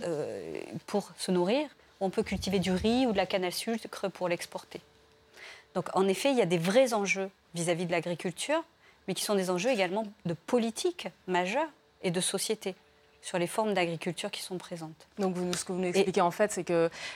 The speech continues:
Speaker 2: l'agriculture intensive, elle existe, évidemment, elle est pratiquée, euh,
Speaker 1: Et
Speaker 2: en,
Speaker 1: elle a
Speaker 2: en
Speaker 1: été
Speaker 2: Inde. Elle, elle
Speaker 1: accentuée pendant la Révolution verte, en
Speaker 2: Ouais.
Speaker 1: fait, qui a conduit justement, grâce au développement de l'accès à l'eau souterraine, au développement des forages,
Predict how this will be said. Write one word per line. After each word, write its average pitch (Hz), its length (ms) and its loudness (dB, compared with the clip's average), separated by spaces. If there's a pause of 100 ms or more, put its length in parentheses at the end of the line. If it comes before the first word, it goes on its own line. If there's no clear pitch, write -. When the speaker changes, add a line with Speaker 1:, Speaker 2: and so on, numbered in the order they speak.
Speaker 2:
l'agriculture 180 560 0
intensive, 170 440 0
elle 165 120 2
existe, 170 480 0
évidemment, 160 520 0
elle 185 60 0
est 165 60 -2
pratiquée, 220 600 0
euh, 170 300 2
Speaker 1:
Et 214 140 6
Speaker 2:
en, 185 80 4
Speaker 1:
elle 175 80 2
a - 20 4
Speaker 2:
en 170 40 6
Speaker 1:
été 170 100 4
Speaker 2:
Inde. 220 320 2
Elle, 175 80 6
elle 196 160 6
Speaker 1:
accentuée 202 400 2
pendant 196 200 0
la 180 80 4
Révolution 180 540 0
verte, 226 380 2
en 185 60 0
Speaker 2:
Ouais. 170 120 0
Speaker 1:
fait, 175 180 -2
qui - 140 -10
a 165 60 -8
conduit 175 360 -2
justement, 190 520 -2
grâce 208 480 0
au - 20 0
développement 170 480 0
de 170 140 0
l'accès 170 320 -4
à 170 40 0
l'eau 160 120 -4
souterraine, 175 600 -4 (340)
au 196 60 0
développement 185 600 0
des 165 160 -4
forages, 175 560 -4